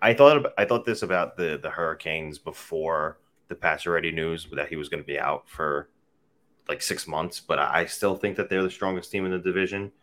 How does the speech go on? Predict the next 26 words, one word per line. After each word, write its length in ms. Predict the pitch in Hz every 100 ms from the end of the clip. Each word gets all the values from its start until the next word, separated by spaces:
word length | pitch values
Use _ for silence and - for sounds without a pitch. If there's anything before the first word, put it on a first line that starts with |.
| _ _ -
Um, 400 | 78 76 73 73
so 120 | 78
I'll 260 | 76 - 78
have 240 | 78 76
them 180 | 76 73
first. 520 | - 101 95 - - _ _ _
I 80 | 90
think 180 | 95 85
the 80 | 85
Rangers 500 | 85 85 80 82 76
take 200 | 82 76
another 200 | 73 69
step 240 | - 73
forward 320 | - 76 71
this 180 | 71 73
year. 360 | 78 71 71 71
This 160 | 78 -
is, 140 | 82
like, 280 | 87 80 - _ _ _ _ _ _ _ -
this 100 | 135
is 60 |
a 60 | 147
big 180 | 131 175
year 140 | 92
for 100 | -
them 240 | 69 69